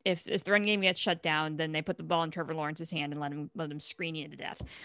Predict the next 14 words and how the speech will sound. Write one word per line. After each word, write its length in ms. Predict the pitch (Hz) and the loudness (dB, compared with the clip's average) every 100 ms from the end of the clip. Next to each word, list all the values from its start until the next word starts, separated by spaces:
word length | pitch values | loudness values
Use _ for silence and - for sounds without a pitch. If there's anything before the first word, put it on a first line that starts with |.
| - - | -6 6
Um, 400 | 202 190 185 160 - _ _ _ _ _ _ _ _ - | 8 8 6 0 -10 _ _ _ _ _ _ _ _ 0
my, 160 | 226 - | 4 8
my 140 | 254 262 | 10 10
big 180 | 311 | 10
concern 300 | 330 392 320 | 8 6 8
about 140 | 285 254 | 10 10
Ohio 240 | 240 226 | 10 8
State 180 | 226 214 | 8 4
in 80 | 190 | 2
this 140 | 190 | -2
game, 160 | 175 180 | 0 4
and 100 | 196 | 6
I'm, 220 | 233 226 | 6 4
and, 260 | 196 190 156 | 0 -2 -2